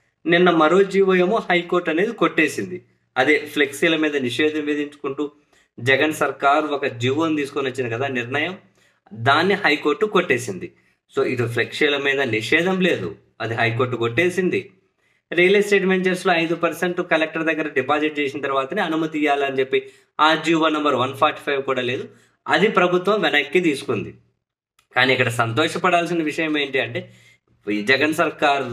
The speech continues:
ఆ, నిర్ణయాలలో ఏదైనా కనుక ఒకటి జీవో ఇబ్బందికరంగా అనిపించింది, లేకుంటే అది correct కాదు అని చెప్పి వాళ్ళు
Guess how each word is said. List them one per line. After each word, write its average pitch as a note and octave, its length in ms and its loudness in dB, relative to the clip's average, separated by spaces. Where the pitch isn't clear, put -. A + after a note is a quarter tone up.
ఆ, - 460 -4
నిర్ణయాలలో B2+ 800 0
ఏదైనా D3+ 360 4
కనుక G3+ 240 2
ఒకటి F#3 220 -2
జీవో E3 180 2
ఇబ్బందికరంగా E3+ 760 0
అనిపించింది, D#3 640 -4
లేకుంటే E3+ 260 2
అది F3 80 0
correct F3 380 0
కాదు F3+ 320 2
అని F3+ 140 2
చెప్పి F3 160 0
వాళ్ళు E3 220 2